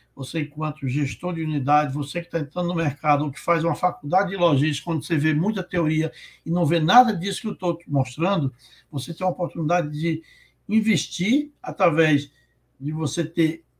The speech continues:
uma visão do que é que você quer como profissional e a missão sua na atividade, hoje que é a atividade âncora da economia nacional e do mundo. Ou seja,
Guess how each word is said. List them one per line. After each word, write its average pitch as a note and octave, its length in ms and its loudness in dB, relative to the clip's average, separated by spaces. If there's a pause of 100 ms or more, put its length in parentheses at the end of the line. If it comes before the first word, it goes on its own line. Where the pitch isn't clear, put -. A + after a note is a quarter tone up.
(160)
uma G#3 240 2
visão F3 560 6
do C#4+ 80 6
que G#3 120 -2
é E3+ 40 0
que - 100 -12
você D#3 140 -4
quer D3 380 -4
como D#3+ 160 -2
profissional D#3+ 800 0
e E3+ 140 -2
a F3+ 60 2
missão A#3 760 0 (600)
sua A3 520 -2 (240)
na F3+ 100 0
atividade, F3 760 0 (240)
hoje E3+ 180 -6
que G3+ 120 -6
é - 20 -2
a - 20 -2
atividade F3+ 520 -4
âncora B3+ 340 4
da G#3+ 100 -2
economia G3 460 -4
nacional G3 580 -2 (100)
e G#3 100 -6
do D#4+ 140 4
mundo. G#3+ 420 4 (460)
Ou D3+ 80 -6
seja, C3 400 -2